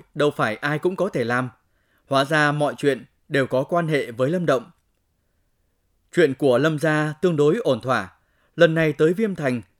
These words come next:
ta cũng đang muốn gặp con một chút." Lâm Khiếu nhìn đứa con đã lâu không gặp của mình, hình như nó trưởng thành hơn rất nhiều. "Kỳ sinh tử đấu chỉ còn bốn ngày nữa, nếu như con chưa chuẩn bị tốt thì đừng ra."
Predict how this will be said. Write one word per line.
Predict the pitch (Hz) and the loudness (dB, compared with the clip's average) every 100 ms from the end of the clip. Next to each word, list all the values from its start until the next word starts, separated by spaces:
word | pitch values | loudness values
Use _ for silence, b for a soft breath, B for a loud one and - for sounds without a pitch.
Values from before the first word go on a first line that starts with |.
| _ - | _ -4
ta | 156 | -4
cũng | 151 185 | -2 -2
đang | 160 147 | -2 0
muốn | 135 165 | -2 -2
gặp | 165 123 - | -2 -4 -4
con | 139 143 | -4 -2
một | 117 - | -4 -2
chút." | 170 220 _ _ _ _ _ _ _ _ _ - | -2 -2 _ _ _ _ _ _ _ _ _ -2
Lâm | 185 190 | 0 0
Khiếu | - 165 | 2 2
nhìn | 208 143 120 | 2 0 0
đứa | 156 | -4
con | 190 180 | -2 -4
đã | 165 180 | -2 -2
lâu | 190 | -2
không | 175 202 | -2 -4
gặp | 165 - | -4 -4
của | 123 | -4
mình, | 123 123 110 _ _ _ | -2 -4 -6 _ _ _
hình | 151 123 | -4 -2
như | 131 160 151 | 2 2 2
nó | 139 170 | 0 -2
trưởng | - 147 110 | -2 -2 0
thành | 123 127 | -2 0
hơn | 156 156 | 0 0
rất | 226 | -2
nhiều. | 131 123 113 _ _ _ _ _ _ _ _ _ _ - | 0 -2 -2 _ _ _ _ _ _ _ _ _ _ 0
"Kỳ | 165 160 | 4 4
sinh | 151 226 202 | 2 -2 -2
tử | 147 | -2
đấu | 117 135 233 - | -2 0 -2 -2
chỉ | 147 | -4
còn | 139 127 | 0 0
bốn | 131 180 | 0 0
ngày | 214 120 | -2 -2
nữa, | 151 220 - _ _ _ | -4 -4 -10 _ _ _
nếu | 143 160 | -2 0
như | 185 165 | 2 0
con | 170 165 | 0 -2
chưa | 170 175 | 0 0
chuẩn | 170 139 110 | 2 -2 -2
bị | 135 | -6
tốt | - 208 - | -2 -2 -2
thì | 139 131 | -6 -2
đừng | 135 120 | -2 -2
ra." | 147 175 | -4 -4